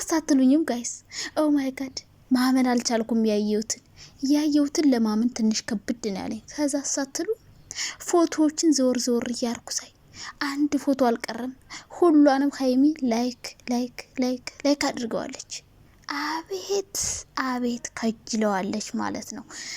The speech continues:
ስለዚህ ሰሞኑን አዲስ ስራ አለ። እም፣ በጣም ነው ደስ የሚለኝ።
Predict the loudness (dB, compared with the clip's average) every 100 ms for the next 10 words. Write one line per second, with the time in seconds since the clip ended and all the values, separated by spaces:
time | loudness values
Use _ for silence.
0 | -10 -6 -2 2 4 4 4 4 4 6
1 | 6 4 4 2 2 0 2 2 2 2
2 | 2 2 0 -2 -2 0 2 2 2 0
3 | -2 0 0 0 2 2 2 0 -2 -2
4 | -2 -2